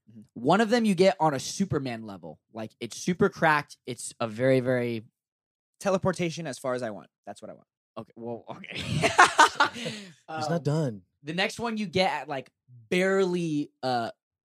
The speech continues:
Speaker 2: superhero level.
Speaker 1: Okay.
Speaker 2: Like, it's much stronger than any human could ever reach, but it's not, like, at the Superman level. Like, it's just barely at.
Speaker 1: Intelligence.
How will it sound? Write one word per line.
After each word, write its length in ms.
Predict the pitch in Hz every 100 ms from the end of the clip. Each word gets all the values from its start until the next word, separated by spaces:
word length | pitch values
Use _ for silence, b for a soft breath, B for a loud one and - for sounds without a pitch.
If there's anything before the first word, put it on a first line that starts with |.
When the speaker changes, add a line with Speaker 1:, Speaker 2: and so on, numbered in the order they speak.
| _ _
Speaker 2:
superhero 680 | - - 156 123 113 101 85
level. 320 | 69 60 64 _ -
Speaker 1:
Okay. 200 | 131 135 _
Speaker 2:
Like, 240 | 135 139 135
it's 420 | 139 131 - - - _ _ _ 117
much 440 | 127 151 180 202
stronger 460 | - 185 165 170 175
than 160 | 151 147
any 460 | 135 143 147 143
human 420 | 135 139 135 135
could 180 | 120 127 131
ever 240 | 135 143
reach, 380 | 135 123 113 -
but 120 | 131
it's 140 | 117
not, 180 | 135 117
like, 200 | 117 113 _
at 140 | 117 -
the 60 | 117
Superman 460 | - 110 107 92 87
level. 260 | 76 69
Like, 160 | 80 107
it's 120 | 107
just 260 | - 120 110 _
barely 600 | 113 110 131 131 123 117 -
at. 200 | 104 - _
Speaker 1:
Intelligence. 580 | 131 135 127 139 160